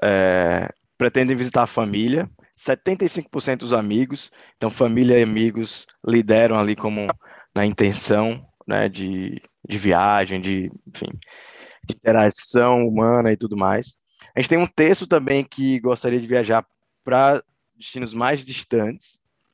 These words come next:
Então, como a gente tem uma realidade hoje regional, a gente tem também já a intenção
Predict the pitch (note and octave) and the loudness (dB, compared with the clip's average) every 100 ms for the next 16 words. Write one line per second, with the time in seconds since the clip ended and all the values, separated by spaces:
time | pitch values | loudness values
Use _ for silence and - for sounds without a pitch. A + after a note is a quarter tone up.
0 | _ _ _ - G2 A2+ A#2+ - A#2+ A2 | _ _ _ -10 -8 -2 -2 0 0 2
1 | A2+ A2+ A2+ G#2+ A2 A2+ A2+ G#2+ G#2+ G#2 | 2 2 0 2 -2 0 0 0 -2 2
2 | A2+ B2 A2+ B2 B2 A#2 A#2 A#2+ D3+ C3 | 4 2 0 -4 -4 -4 0 0 0 -6
3 | B2+ G#2 A2+ A2 | -8 -6 -6 -6